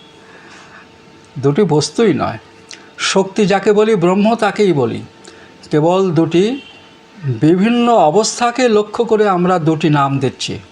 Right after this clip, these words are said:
আমাদের বোঝবার সুবিধার জন্য। আসলে দুটি পৃথক বস্তু। ধরুন, আমরা মা কালীকে একটা বস্তু হিসাবে মূ-, মূর্তি গড়ে তুললাম, আমরা ওটাকে ভাবছি বস্তু।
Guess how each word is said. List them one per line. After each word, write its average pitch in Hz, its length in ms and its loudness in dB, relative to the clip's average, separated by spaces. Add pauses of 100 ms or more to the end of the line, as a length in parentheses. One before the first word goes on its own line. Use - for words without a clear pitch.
(120)
আমাদের 143 360 2
বোঝবার 156 520 0
সুবিধার 117 500 -2
জন্য। - 300 -10 (1400)
আসলে 180 360 2
দুটি 151 300 2
পৃথক 156 560 0 (800)
বস্তু। - 400 -4 (500)
ধরুন, 202 220 0
আমরা 202 220 2
মা 170 200 2
কালীকে 170 360 -2
একটা 170 220 -4
বস্তু 156 320 -2
হিসাবে 165 320 0 (140)
মূ-, 156 360 -6
মূর্তি 151 360 -2
গড়ে 135 200 -2
তুললাম, 123 340 -2
আমরা 151 200 0
ওটাকে 147 180 -2
ভাবছি 143 320 -4
বস্তু। 135 400 -2